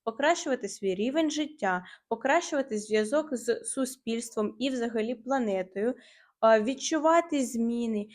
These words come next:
відчувати та попереджати події, робити свій шлях, знати причини і наслідки.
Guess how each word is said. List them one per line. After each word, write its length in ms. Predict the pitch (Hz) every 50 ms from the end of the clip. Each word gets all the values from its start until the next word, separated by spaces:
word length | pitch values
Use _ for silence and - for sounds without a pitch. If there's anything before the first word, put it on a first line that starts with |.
| - _ -
відчувати 720 | 202 240 247 247 - - 262 240 269 294 311 302 302 269 247
та 240 | - - 269 269
попереджати 1200 | 269 269 - 269 269 269 269 262 254 254 247 240 214 202 - 226 220 208 196 202 - 180 175 - - _ _
події, 680 | - 320 320 254 220 214 220 220 214 202 202 196 202 - - - - _
робити 600 | - 220 240 240 240 330 359 359 359 262 247 226
свій 540 | 220 - - - 233 214 247 294 302 285 269
шлях, 600 | - - - 233 220 208 202 196 196 - - - _ - _ _ _ _
знати 500 | 214 214 240 247 269 277 285 285 - 247
причини 560 | 240 - 226 220 214 220 - 302 320 330 320
і 200 | 311 - 254 240
наслідки. 720 | 226 214 208 208 208 208 - - 185 185 _ _ - 208